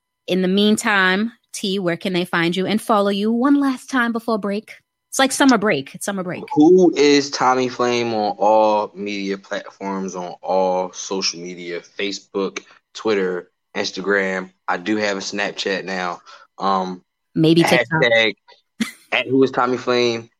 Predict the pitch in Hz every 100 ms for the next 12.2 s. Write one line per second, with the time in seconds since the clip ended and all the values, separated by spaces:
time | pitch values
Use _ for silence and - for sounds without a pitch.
0 | _ - 131 123 - 123 110 123 113 117
1 | 107 104 110 107 107 101 _ _ - 127
2 | 120 117 107 104 98 104 - - 123 120
3 | 208 214 208 202 208 151 117 92 _ _
4 | _ - 127 165 170 151 113 - _ _
5 | _ - 233 320 302 311 311 311 - -
6 | 262 262 262 254 262 240 311 294 247 294
7 | 302 269 247 226 208 185 180 - 208 175
8 | - 185 156 170 156 - 156 - 151 -
9 | - 160 147 151 180 208 185 185 202 185
10 | 202 196 190 196 190 202 196 180 175 170
11 | 185 - 190 190 165 151 156 160 208 185
12 | 156